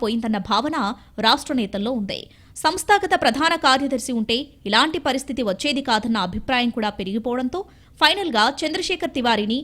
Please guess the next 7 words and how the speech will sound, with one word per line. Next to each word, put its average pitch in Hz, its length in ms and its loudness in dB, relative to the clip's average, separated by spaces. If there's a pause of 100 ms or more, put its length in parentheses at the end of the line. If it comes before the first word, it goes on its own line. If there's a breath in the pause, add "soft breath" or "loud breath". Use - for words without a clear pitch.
(200)
హైదరాబాద్కు 302 640 0
పంపుతుందట 208 500 -4 (220)
ఢిల్లీ 226 300 -2
నాయకత్వం. 190 500 -8 (360 soft breath)
దీంతో 320 260 2 (100)
రకరకాల 359 540 4
అవలక్షణాలు, 277 600 0